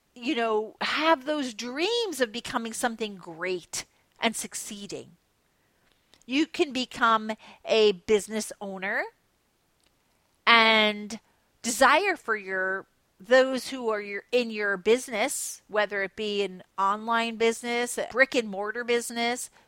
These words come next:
a-, an individual business owner. And you will want your employees to experience and to get a feel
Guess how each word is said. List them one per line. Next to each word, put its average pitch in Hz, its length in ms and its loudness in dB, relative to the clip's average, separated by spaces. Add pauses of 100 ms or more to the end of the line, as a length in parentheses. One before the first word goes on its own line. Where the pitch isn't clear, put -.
(140)
a-, - 100 -10 (100)
an 240 140 2
individual 330 600 -2
business 294 580 -6
owner. 233 480 -14 (640)
And 294 220 4
you 320 180 0
will 285 200 -2
want 302 580 -2 (200)
your 269 200 -2
employees 254 1080 -2 (640)
to 330 160 2
experience 277 1000 -4
and 233 140 -6
to 233 80 -8
get 240 220 2
a 277 60 -2
feel 349 580 0